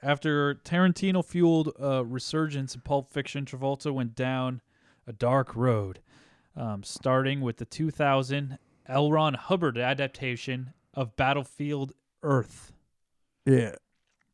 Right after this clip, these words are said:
Speaker 1: I mean, he looks like somebody out of, like, uh, out of, uh, what's the fucking, why am I blanking on the movie? The, the dudes that ride
Speaker 2: Dune
Speaker 1: around.
Speaker 2: or
Speaker 1: No, <laughs> close.
Speaker 2: Uh,
Speaker 1: Uh,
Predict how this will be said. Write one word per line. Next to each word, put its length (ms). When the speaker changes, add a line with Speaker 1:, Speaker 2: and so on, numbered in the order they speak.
Speaker 1:
I 60
mean, 140
he 80
looks 360
like 160
somebody 500
out 140
of, 140
like, 300
uh, 320
out 140
of, 160
uh, 360
what's 220
the 100
fucking, 480
why 220
am 100
I 60
blanking 400
on 80
the 60
movie? 360
The, 400
the 100
dudes 380
that 220
ride 240
Speaker 2:
Dune 480
Speaker 1:
around. 20
Speaker 2:
or 320
Speaker 1:
No, 340
<laughs> 100
close. 560
Speaker 2:
Uh, 1200
Speaker 1:
Uh, 720